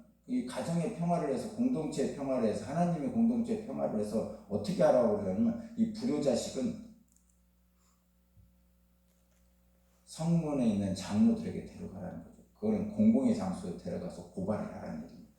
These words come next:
성문에 있는 장로들이 재판하는 사람들, 거기다 장로들한테 예, 고발을 하는 거죠. "이놈은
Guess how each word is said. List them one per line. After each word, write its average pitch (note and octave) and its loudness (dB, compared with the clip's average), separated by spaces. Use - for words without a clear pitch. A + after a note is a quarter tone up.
성문에 A#2+ -2
있는 F2+ -2
장로들이 F#2 -8
재판하는 F#2+ -6
사람들, - -18
거기다 A2+ 2
장로들한테 G#2 2
예, F3+ -6
고발을 - 2
하는 - -8
거죠. - -16
"이놈은 G2+ -2